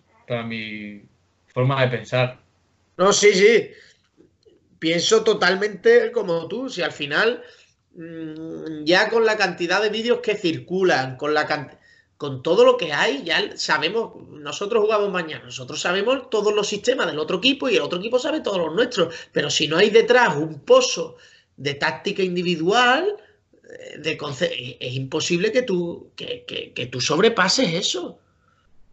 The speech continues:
Speaker 2: Pero claro, ¿cuántos entrenadores tienen esa valentía de, de, de invertir ese tiempo en construir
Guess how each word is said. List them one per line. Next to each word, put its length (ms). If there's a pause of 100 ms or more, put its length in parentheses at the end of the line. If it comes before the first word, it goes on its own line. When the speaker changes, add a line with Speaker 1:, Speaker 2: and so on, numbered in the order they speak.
(360)
Speaker 2:
Pero 220
claro, 520 (200)
¿cuántos 340
entrenadores 540
tienen 320
esa 200
valentía 760 (300)
de, 720
de, 540 (760)
de 260
invertir 640
ese 240
tiempo 720 (200)
en 260
construir 800